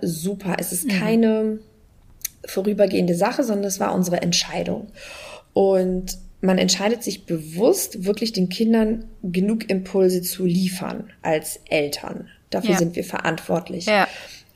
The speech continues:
Speaker 1: Und dann wurden die Kinder immer größer und dieses Spielen in der Natur mit Wasser, mit Bäumen, mit Schlamm, mit Stöckern und so weiter, das nahm immer mehr und mehr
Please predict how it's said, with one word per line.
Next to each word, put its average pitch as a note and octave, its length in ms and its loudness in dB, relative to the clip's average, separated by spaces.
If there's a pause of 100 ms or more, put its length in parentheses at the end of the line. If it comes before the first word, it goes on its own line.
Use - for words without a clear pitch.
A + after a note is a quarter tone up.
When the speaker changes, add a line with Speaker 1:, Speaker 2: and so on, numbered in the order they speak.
(160)
Speaker 1:
Und E3+ 240 -4
dann C4 140 0 (100)
wurden A#3+ 160 2
die G#3+ 140 -2
Kinder G#3 320 2
immer D#3+ 200 2
größer G#3 720 0 (680)
und G#3+ 500 4
dieses F#3+ 280 0
Spielen C4+ 440 2
in G3+ 120 2
der F3+ 100 0
Natur A#3 680 4
mit F3 300 0
Wasser, G#3 380 -2
mit F3 260 0
Bäumen, G3 540 4
mit E3+ 160 0
Schlamm, G3 420 2
mit F3 160 2
Stöckern - 440 -2
und F3 140 0
so F3+ 120 -4
weiter, G3+ 240 0
das F3+ 260 -2
nahm F#3 260 0
immer F#3 220 2
mehr E3+ 260 4
und D#3 100 -4
mehr D3 180 -2